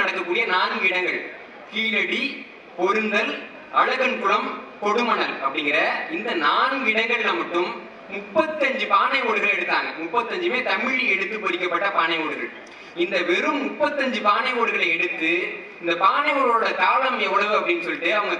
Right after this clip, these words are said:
கார்பன் பகுப்பாய்வுக்கு அனுப்புறப்போ, இந்த வெறும் முப்பத்தைந்து பானை ஓடுகளில் இருபத்தி ஏழு பானை ஓடுகள் அசோகரின் காலத்துக்கு முற்பட்ட எழுத்துக்களை கொண்டவை. வெறும் முப்பத்தஞ்சு பானை ஓட்டுல. அது இல்லாம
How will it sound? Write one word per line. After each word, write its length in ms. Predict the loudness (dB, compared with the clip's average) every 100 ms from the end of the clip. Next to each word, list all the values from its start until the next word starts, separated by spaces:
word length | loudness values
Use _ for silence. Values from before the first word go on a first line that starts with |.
| 2
கார்பன் 400 | 4 4 0 0
பகுப்பாய்வுக்கு 560 | -2 0 0 0 -2
அனுப்புறப்போ, 480 | 0 0 -2 0 2 2 2 -2 -10 -8 -4
இந்த 180 | -4 0 0 2
வெறும் 340 | 2 2 0 -2
முப்பத்தைந்து 640 | 0 0 2 2 0 2 2
பானை 260 | 2 2 2 2
ஓடுகளில் 420 | 2 2 0 -2 -6 -10 -16 -8 -4
இருபத்தி 480 | 0 2 2 2 0 2
ஏழு 120 | 2 4
பானை 300 | 4 4 2 0
ஓடுகள் 320 | 0 2 0 2 2
அசோகரின் 560 | 4 4 2 0 0
காலத்துக்கு 460 | 2 2 0 -4 -4
முற்பட்ட 400 | -4 -2 0 0 0
எழுத்துக்களை 480 | 0 -2 0 0 0
கொண்டவை. 440 | 2 2 2 2 -2 -6 -12 -16 -18 -20 -20 -20 -20 -20 -18 -16 -16 -14 -2
வெறும் 240 | 0 2 0
முப்பத்தஞ்சு 380 | 2 2 2 2
பானை 180 | 2 4 2
ஓட்டுல. 220 | 0 0 -4 -6 -14 -16 -6
அது 120 | -2 0
இல்லாம 340 | 2 4 4